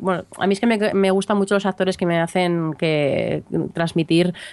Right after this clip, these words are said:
eh, vamos, que me transmiten mucho y ella, Regina King es uno de ellos y, mm, y además pasa con ella en American Crime que un poco lo que comentaba Alex con Felicity Huffman, y es que, pues, es un personaje complicado, que tiene muchas aristas,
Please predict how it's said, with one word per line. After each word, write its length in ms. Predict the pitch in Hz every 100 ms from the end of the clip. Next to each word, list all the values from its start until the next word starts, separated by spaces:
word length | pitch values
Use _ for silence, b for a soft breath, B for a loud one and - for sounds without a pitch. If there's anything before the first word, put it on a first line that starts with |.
| B
eh, 560 | - 175 160 160 156 156
vamos, 220 | 156 175
que 80 | 170
me 40 | 151
transmiten 380 | 156 175 180
mucho 300 | 165 160 -
y 180 | 156 160
ella, 420 | 170 180 180 190 - -
Regina 400 | 165 170 180 180
King 140 | 190
es 120 | 175
uno 140 | 180 170
de 200 | 156 160
ellos 320 | 165 160 - B B -
y, 360 | 214 202 196 185
mm, 440 | 180 170 160 151 151 _ _ _ _
y 120 | 208
además 240 | 196 190 196
pasa 240 | 226 262
con 160 | 226 202
ella 260 | 190 196
en 60 | 208
American 460 | 208 202 202 190 180
Crime 420 | 185 190 208 220 -
que 560 | 185 175 170 170 165 B B B _ -
un 80 | 190
poco 220 | 208 233
lo 100 | 214
que 100 | 202
comentaba 560 | 185 175 170 180 196 196
Alex 240 | 202 202
con 160 | 214 190
Felicity 360 | 170 170 196
Huffman, 400 | 175 170 175 165
y 60 | 165
es 100 | 170
que, 300 | 196 202 185
pues, 140 | 180
es 100 | 170
un 60 | 180
personaje 380 | 175 185 175 180
complicado, 640 | 180 170 170 220 233 233
que 80 | 214
tiene 200 | 180 175
muchas 280 | 175 175 175
aristas, 520 | 170 208 208 202